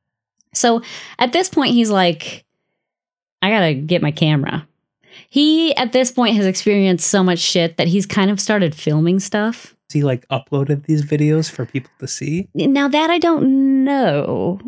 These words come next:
Speaker 1: That's another question that I have. We will get to that. But he says, "I gotta go get my camera." So he walks back to his truck, which is all the way up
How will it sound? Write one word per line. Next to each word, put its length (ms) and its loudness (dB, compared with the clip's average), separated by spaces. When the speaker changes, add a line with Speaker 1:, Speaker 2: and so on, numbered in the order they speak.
Speaker 1:
That's 320 0
another 320 2
question 720 -2
that 160 0
I 180 2
have. 560 0
We 120 2
will 140 0
get 180 0
to 100 -2
that. 260 -4
But 280 0
he 120 0
says, 380 0
"I 120 2
gotta 200 2
go 120 4
get 160 2
my 140 2
camera." 460 -6
So 160 2
he 120 4
walks 380 0
back 500 -2
to 100 -2
his 200 0
truck, 320 -4
which 160 -6
is 80 -2
all 160 2
the 100 2
way 160 2
up 240 0